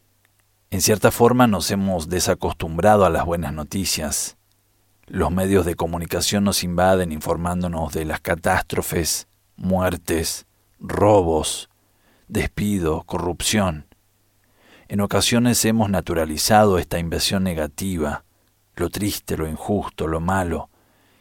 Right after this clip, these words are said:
y si es posible, buscando un alto impacto, muchas veces nos atrae más, nos alimentamos de estas situaciones.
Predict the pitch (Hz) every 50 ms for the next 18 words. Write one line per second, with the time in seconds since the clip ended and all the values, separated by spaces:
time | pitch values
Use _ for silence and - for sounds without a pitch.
0 | _ _ - 90 85 - 98 101 - - 107 95 - - 120 110 98 85 78 78
1 | - - _ _ _ _ _ _ _ _ _ _ - 151 113 - - 110 107 104
2 | 98 95 90 92 101 101 - 92 90 87 85 - - 98 98 90 - - 87 87
3 | 92 98 - - 101 85 82 98 98 - - 98 78 90 82 82 - 87 80 -
4 | - 95 92 90 - 180 98 98 92 - - - - _ _ _ _ _ _ _
5 | _ _ - - 98 87 - 82 82 85 80 82 82 82 80 - 92 101 110 110
6 | 92 76 71 92 90 - - 90 85 - 80 76 - 82 78 - - 78 73 73
7 | 71 73 73 - - - - -